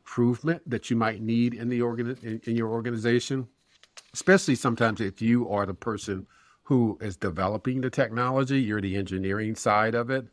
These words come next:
Sometimes the engineering and the business side don't always equally match, and you may need someone that brings that business perspective to the table as you're starting to, to build out the technology to a minimal viable product.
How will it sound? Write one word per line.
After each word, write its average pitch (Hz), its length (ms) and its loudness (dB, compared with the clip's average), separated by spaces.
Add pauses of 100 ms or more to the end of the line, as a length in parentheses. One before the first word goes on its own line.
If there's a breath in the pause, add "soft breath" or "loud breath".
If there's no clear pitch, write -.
Sometimes 117 460 -2
the 101 120 0
engineering 104 500 -4
and 95 120 -4
the 90 40 -8
business 101 380 -8
side 101 420 0
don't 98 180 -4
always 95 760 -2 (220)
equally 113 420 0
match, 95 480 -2 (440 soft breath)
and 107 100 -4
you 107 140 -2
may 104 220 -2
need 104 240 -6
someone 104 300 -4
that 85 140 -4
brings 98 300 -4
that 87 260 -2
business 98 320 -6
perspective 117 600 -2
to 131 120 -4
the 117 100 -4
table 127 600 -4
as 95 240 -4
you're 98 100 -2
starting 98 420 0
to, 90 220 -6 (140)
to 95 80 -4
build 92 320 -2
out 95 320 0
the 98 80 -10
technology 95 720 -4
to 95 180 -6
a 85 60 -6
minimal 90 440 -8
viable 95 380 -2
product. 107 460 0